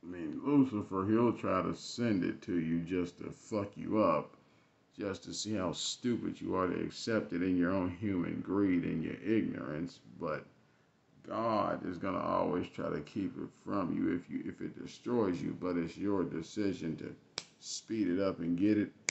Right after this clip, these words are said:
or slow it down and wait for it, and better yourself and make yourself ready for when it comes to you. That way you don't mess it up.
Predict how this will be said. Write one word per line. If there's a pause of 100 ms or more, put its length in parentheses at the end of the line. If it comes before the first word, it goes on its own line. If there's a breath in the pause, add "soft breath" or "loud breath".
or
slow
it
down
and
wait
for
it,
and (340)
better
yourself
and
make
yourself
ready
for
when
it
comes (180)
to
you. (960)
That
way
you
don't
mess
it
up.